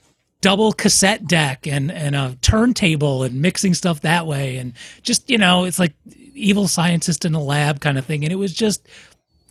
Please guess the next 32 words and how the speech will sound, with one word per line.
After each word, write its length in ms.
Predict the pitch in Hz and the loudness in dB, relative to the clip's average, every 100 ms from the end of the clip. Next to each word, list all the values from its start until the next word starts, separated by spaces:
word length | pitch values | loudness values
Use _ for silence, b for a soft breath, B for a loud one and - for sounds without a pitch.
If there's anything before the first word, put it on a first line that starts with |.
| - | 2
goofy 380 | 190 - 196 185 | 2 4 0 0
stuff, 480 | - 185 180 - | -2 0 0 -2
and 120 | 170 160 | -2 4
most 300 | 170 180 214 | 4 4 0
of 80 | |
those 220 | 175 185 147 | 2 2 2
bits 240 | 160 190 | 0 0
from 160 | - 156 | -2 0
back 260 | 170 175 | 2 2
in 80 | 185 | 0
the 80 | 160 | -2
day, 420 | 151 156 180 196 b b b b b b b b b _ - | -2 0 0 -2 b b b b b b b b b _ 0
man, 360 | 160 139 110 - _ _ _ | 2 2 0 -8 _ _ _
nobody 400 | 151 156 185 180 156 | 0 2 4 4 4
needs 160 | 143 | 2
to 60 | 135 | 2
hear 180 | 139 131 | 2 0
those. 320 | 113 101 - - _ | -4 -12 -16 -20 _
But 340 | 262 277 247 - _ _ _ _ _ _ _ _ - | 0 0 0 -6 _ _ _ _ _ _ _ _ -4
that, 200 | 202 247 | -4 2
you 60 | 226 | 2
know, 240 | 196 208 - _ | 2 0 -6 _
it 140 | 214 | -2
was, 340 | 220 196 - - _ | 0 0 -4 -12 _
it 140 | - 202 | -4 2
was 180 | 185 | 2
fun 340 | - - 185 190 | 2 0 2 2
when 140 | 196 | 2
we 100 | 185 185 | 2 2
were 80 | |
doing 320 | 160 175 165 | 2 2 2
it. 120 | 113 | -2